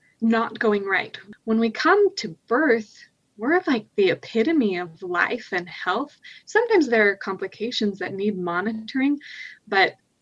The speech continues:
to use a term that implies so much of this passive reception of care, when really the act of birthing is, like I said, the epitome of health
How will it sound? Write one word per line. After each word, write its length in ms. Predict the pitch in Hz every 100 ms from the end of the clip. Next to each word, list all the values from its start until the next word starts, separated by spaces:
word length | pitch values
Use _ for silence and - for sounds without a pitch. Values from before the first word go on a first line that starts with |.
| -
to 420 | 233 220 208 196
use 380 | 208 214 247 233
a 80 | 220
term 440 | 214 220 220 226 208
that 200 | 180 -
implies 520 | 208 202 202 196 196 -
so 260 | - 214
much 220 | 202 196 196
of 100 | 185
this 220 | 185 -
passive 440 | - 185 - 196 180
reception 580 | 180 - 175 - 196 190
of 120 | 190 _
care, 680 | - - 190 185 196 233 247 - - - _ -
when 460 | 190 190 190 185 - _ _ -
really 680 | 202 208 220 214 185 - -
the 180 | 190 -
act 360 | 180 202 -
of 120 | 190 - _
birthing 480 | 190 190 220 190 180
is, 460 | 175 175 - - _ _ _ 208
like 180 | 190
I 80 | 185
said, 260 | 175 - 214
the 120 | 175
epitome 540 | 180 - 202 220 180
of 120 | 160 - -
health 380 | - 208 208